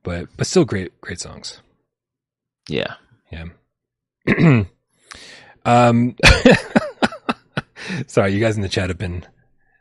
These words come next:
Speaker 1: on point today. I love it. Thanks for keeping us entertained while
Speaker 2: Yeah.
Speaker 1: we try to keep you entertained. Uh, all right, man, you ready to do this?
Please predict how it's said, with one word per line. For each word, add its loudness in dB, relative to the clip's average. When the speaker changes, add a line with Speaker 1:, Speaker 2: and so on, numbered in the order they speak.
Speaker 1:
on -6
point -6
today. -8
I -8
love -8
it. -8
Thanks -2
for -8
keeping -6
us -6
entertained -4
while -4
Speaker 2:
Yeah. -2
Speaker 1:
we -18
try -6
to -10
keep -12
you -6
entertained. -8
Uh, 2
all 4
right, 8
man, 4
you 4
ready 10
to 2
do 8
this? 2